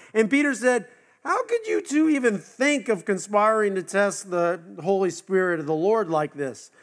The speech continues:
The young men who buried your husband are just outside the door.'" "Oh, thanks, Pastor." "And they will carry you <laughs> out too." Instantly.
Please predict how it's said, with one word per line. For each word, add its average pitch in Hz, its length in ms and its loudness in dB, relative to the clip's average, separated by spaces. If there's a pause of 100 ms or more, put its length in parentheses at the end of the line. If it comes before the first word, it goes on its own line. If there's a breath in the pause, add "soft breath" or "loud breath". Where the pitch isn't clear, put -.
(140 soft breath)
The 185 100 2
young 285 320 2
men 254 220 2
who 240 140 0
buried 226 580 0
your 226 180 2
husband 214 540 0
are 190 160 2
just 190 420 0
outside 247 600 0
the 208 80 2
door.'" 185 520 0 (640)
"Oh, 240 160 2
thanks, 294 300 0
Pastor." 202 600 -2 (600 soft breath)
"And 226 260 2
they 277 220 4
will 294 220 2
carry 277 400 2
you 254 440 2
<laughs> - 40 0
out 233 400 2
too." 208 560 0 (1040)
Instantly. 208 960 0